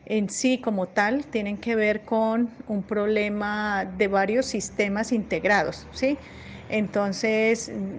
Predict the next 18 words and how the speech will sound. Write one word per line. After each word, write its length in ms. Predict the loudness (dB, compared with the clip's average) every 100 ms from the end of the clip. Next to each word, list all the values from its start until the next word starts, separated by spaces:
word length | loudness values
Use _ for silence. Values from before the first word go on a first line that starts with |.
| -6 -2
de 100 | 0
pronto 440 | 6 6 6 2
uno 260 | 4 4 4
de 80 |
los, 400 | 2 2 -2 -8 -16 -6
de 160 | -2
los 180 | -2 -2
procesos, 760 | -2 -4 0 0 2 0 -2 -8 -20 -20 -20 -12
eh, 140 | -6 -2
que 160 | 2
se 140 | 2 2
van 160 | 0
desencadenando 800 | -2 -2 -2 -2 -2 0 -2 0
y 80 | 0
que 160 | 0 -2
a 60 |
largo 360 | 0 0 0 -2
plazo 640 | 0 2 2 2 0 -2